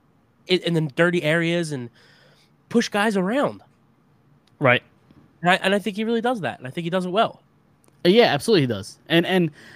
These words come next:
Speaker 2: there's a lot of, like, uh, again, uh, people are saying he's, he's been awful the last couple of years, but, like, I think that is just the Buffalo factor, right? It, it's the Buffalo Sabres. Um, the, like, they have a track record of players leaving there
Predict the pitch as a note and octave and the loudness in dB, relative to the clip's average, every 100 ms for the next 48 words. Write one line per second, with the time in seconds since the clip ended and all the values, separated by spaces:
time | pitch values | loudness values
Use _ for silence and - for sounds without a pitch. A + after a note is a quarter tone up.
0 | - F#3+ G#3+ A3+ G3 G#3 A#3+ A#3 G#3 - | 0 6 8 8 6 6 6 4 2 -6
1 | - _ _ _ _ _ _ _ - - | -16 _ _ _ _ _ _ _ -20 -20
2 | _ E3+ E3+ F#3+ F3 F3+ E3 A#2+ - C#3+ | _ 2 2 2 0 0 0 -2 -4 0
3 | F#3 F3+ E3 - F3+ D#3+ C#3 C3+ C#3 B2 | 2 4 2 2 2 4 4 2 0 -4
4 | - C3+ B2 C3+ C3 B2+ A#2+ - B2 A#2+ | -8 -6 -2 0 0 -2 -4 -2 -2 -2
5 | A2+ - B2 A2+ A2 A2+ A#2 - C#3+ C#3+ | -4 -4 -4 -4 -8 -8 -8 -6 -2 0
6 | C3+ - - - D3+ - G3+ D#3 C3+ D3 | 0 -2 -18 -6 -4 2 4 4 6 6
7 | D3+ - C#3+ D3+ C3 B2 E3+ D3 C#3 C#3+ | 6 2 0 0 0 0 4 4 2 -2
8 | C#3 C3 B2+ - G#2+ G2+ - D#2 - C#2+ | -2 2 0 -2 -6 -6 -8 -10 -12 -16
9 | - _ - C3 B2+ C3+ C#3 C#3 D3+ C3+ | -18 _ -2 0 0 0 -2 0 2 4
10 | D#3 D#3+ D#3+ D3+ - C3 C3 A#2+ A#2 A#2 | 4 4 4 4 2 2 2 2 0 -2
11 | - _ _ _ _ _ B2+ B2 A#2+ A#2+ | -8 _ _ _ _ _ -2 2 4 2
12 | C3+ B2+ A#2 C3 B2+ D3 D#3+ C#3 - D3+ | -2 -4 -4 0 4 6 6 4 4 4
13 | D3 F3 E3 C#3 - D3+ D3 C3 A2 B2 | 4 2 4 2 2 4 6 6 2 2
14 | D3 F#3 G3+ G#3 | 4 4 2 0